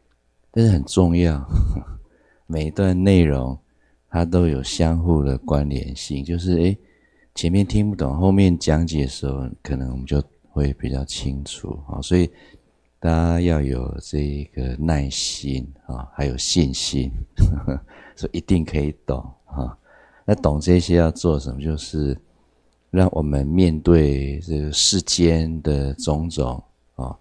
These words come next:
这个称赞、讥毁啊，啊，八风嘛，哈，八风知道了，哈，就是这一些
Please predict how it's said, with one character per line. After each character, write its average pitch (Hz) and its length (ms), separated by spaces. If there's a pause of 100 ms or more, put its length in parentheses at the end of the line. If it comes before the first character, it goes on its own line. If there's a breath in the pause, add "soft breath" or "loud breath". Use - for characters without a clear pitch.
(680)
这 73 300
个 67 500 (960)
称 82 540
赞、 76 340
讥 80 460
毁 71 220
啊， - 340
啊， 64 160
八 80 260
风 73 420
嘛， 67 220
哈， 71 320 (480)
八 82 180
风 76 240
知 71 180
道 69 240
了， 65 120 (100)
哈， 71 180 (480)
就 71 140
是 73 240 (160)
这 76 140
一 73 180
些 71 640